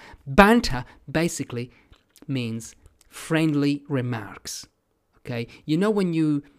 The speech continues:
hang out with your friends and you make fun of each other, but you make fun in a friendly way, you know? You just, it's a way to, to show your friend that you like them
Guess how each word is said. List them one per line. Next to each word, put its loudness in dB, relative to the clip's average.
hang 0
out -2
with -4
your -4
friends -2
and -2
you 0
make -2
fun 2
of 2
each -4
other, 0
but -2
you 0
make 0
fun 2
in 0
a -2
friendly 4
way, -6
you -6
know? -8
You -6
just, -4
it's -4
a 6
way 2
to, 0
to -2
show 6
your 6
friend -4
that -4
you 0
like 2
them -8